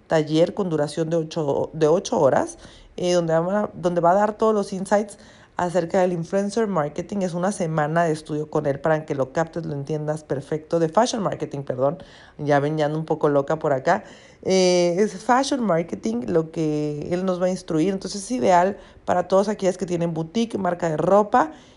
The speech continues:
Es la oportunidad que no tienen que dejar pasar porque van a saber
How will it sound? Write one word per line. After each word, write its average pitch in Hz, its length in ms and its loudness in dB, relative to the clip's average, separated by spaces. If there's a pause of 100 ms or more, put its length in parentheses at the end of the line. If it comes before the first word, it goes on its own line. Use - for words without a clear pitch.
(280)
Es 233 200 2
la 240 80 0
oportunidad 180 540 -2
que 180 120 -6
no 165 140 -2
tienen 175 340 -4
que 185 300 -6
dejar 165 640 -2 (380)
pasar 190 340 2
porque 180 220 -8
van 175 160 2
a 240 100 0
saber 196 500 0